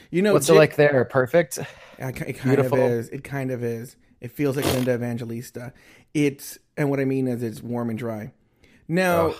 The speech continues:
Speaker 1: it's, like, eighty-five, but, like, dry, and it's a nice fucking breeze going through. I was thinking, like,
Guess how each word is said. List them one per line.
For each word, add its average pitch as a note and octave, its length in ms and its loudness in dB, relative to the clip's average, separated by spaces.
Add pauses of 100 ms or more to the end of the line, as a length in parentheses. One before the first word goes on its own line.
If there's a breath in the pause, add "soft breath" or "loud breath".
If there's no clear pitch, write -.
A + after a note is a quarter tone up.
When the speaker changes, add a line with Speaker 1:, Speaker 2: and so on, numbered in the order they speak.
(160)
Speaker 1:
it's, D3 200 0
like, C3+ 220 -2
eighty-five, D#3 760 -2
but, C3+ 100 -2
like, A#2 140 -6
dry, B2 600 -6 (240)
and A#2+ 100 -6
it's A2 120 -10
a A#2 40 -4
nice B2+ 480 -4
fucking A#2+ 380 -10
breeze C3+ 400 -6
going C#3+ 300 -6
through. D3+ 100 -6
I C3 40 -2
was C3 80 -6
thinking, E3 180 -8
like, B2+ 200 -8